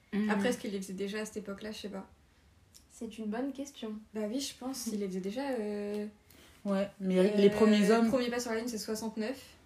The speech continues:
Speaker 1: Mais, euh, les premiers
Speaker 2: Et
Speaker 1: hommes,
Speaker 2: ils
Speaker 1: ils avaient
Speaker 2: avaient
Speaker 1: quel
Speaker 2: déjà
Speaker 1: âge ?
Speaker 2: des
Speaker 1: Tu vois, les hommes.
Speaker 2: Je sais pas, le, enfin
Speaker 1: Je pense qu'ils avaient une... Moi, je, moi, j'ai envie de dire plus âgé, mais genre soixante-deux, soixante-trois, tu vois.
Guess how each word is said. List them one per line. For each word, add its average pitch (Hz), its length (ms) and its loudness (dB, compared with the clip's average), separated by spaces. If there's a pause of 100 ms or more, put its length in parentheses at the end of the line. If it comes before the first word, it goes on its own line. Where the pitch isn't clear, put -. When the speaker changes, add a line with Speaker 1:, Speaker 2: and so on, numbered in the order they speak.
(1160)
Speaker 1:
Mais, 180 260 -2
euh, 170 40 -4
les 175 100 0
premiers 185 280 0
Speaker 2:
Et 214 60 2
Speaker 1:
hommes, 208 80 4
Speaker 2:
ils 196 60 6
Speaker 1:
ils 180 60 4
avaient 170 120 2
Speaker 2:
avaient 170 80 -2
Speaker 1:
quel 180 140 0
Speaker 2:
déjà 185 120 0
Speaker 1:
âge ? 185 240 -6
Speaker 2:
des 185 40 -10 (720)
Speaker 1:
Tu - 120 -20
vois, - 80 -4
les 165 180 -4
hommes. 170 200 -6 (1300)
Speaker 2:
Je 190 120 -16
sais 202 160 -12
pas, 233 180 -6 (320)
le, 214 100 -10 (180)
enfin 214 180 -12 (760)
Speaker 1:
Je - 60 -14
pense 254 140 -4
qu'ils 170 140 -12
avaient 156 100 -6
une... 156 120 -4 (320)
Moi, 233 160 4
je, 226 120 0 (280)
moi, 175 120 -2
j'ai 220 40 -2
envie 208 80 0
de 170 60 0
dire 151 120 0
plus 175 260 -10
âgé, 175 280 -2
mais 160 260 -4
genre 151 160 -8
soixante-deux, 156 920 -8
soixante-trois, 160 760 -14
tu - 160 -20
vois. 160 140 -16